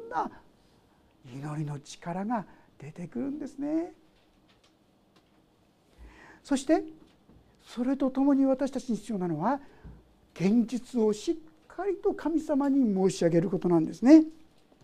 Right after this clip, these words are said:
ここに、「主よ、御耳を傾けて聞いてください。主よ、御目を開いてご覧ください。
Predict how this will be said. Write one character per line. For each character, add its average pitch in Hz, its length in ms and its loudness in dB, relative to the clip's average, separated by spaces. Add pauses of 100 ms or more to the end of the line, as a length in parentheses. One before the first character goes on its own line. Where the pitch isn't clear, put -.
(1120)
こ - 120 -12
こ 190 80 4
に、 180 280 4 (840)
「主 - 200 2
よ、 185 200 8
御 202 120 8
耳 185 340 8
を 196 100 10
傾 196 300 6
け 202 100 0
て 220 80 0
聞 226 180 4
い 214 60 4
て 240 80 2
く 254 80 0
だ 247 120 8
さ 262 140 8
い。 247 100 8
主 - 220 2
よ、 294 240 6
御 269 120 8
目 269 220 8
を 269 100 8
開 302 260 6
い 294 40 2
て 247 100 -4 (160)
ご 240 140 12
覧 330 160 12
く 339 80 0
だ 294 100 6
さ 240 140 -2
い。 - 60 -6